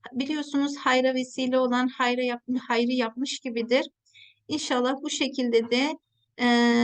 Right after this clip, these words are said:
bu, e, ilim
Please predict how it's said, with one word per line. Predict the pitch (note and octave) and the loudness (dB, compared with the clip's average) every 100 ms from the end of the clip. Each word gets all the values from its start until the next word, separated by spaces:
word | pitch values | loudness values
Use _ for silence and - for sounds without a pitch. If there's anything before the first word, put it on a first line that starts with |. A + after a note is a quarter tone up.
| A#3 A#3 A#3 A#3 A#3 A3+ A#3 - | 4 2 2 -2 -6 -10 -10 -6
bu, | C#4 D4+ C#4+ - _ - G#3+ | -4 -4 -6 -12 _ -16 -8
e, | G#3 G#3 G#3+ - G#3+ - - | -6 -6 -6 -8 -10 -14 -4
ilim | B3+ C4 D4 F4+ | 0 0 0 -4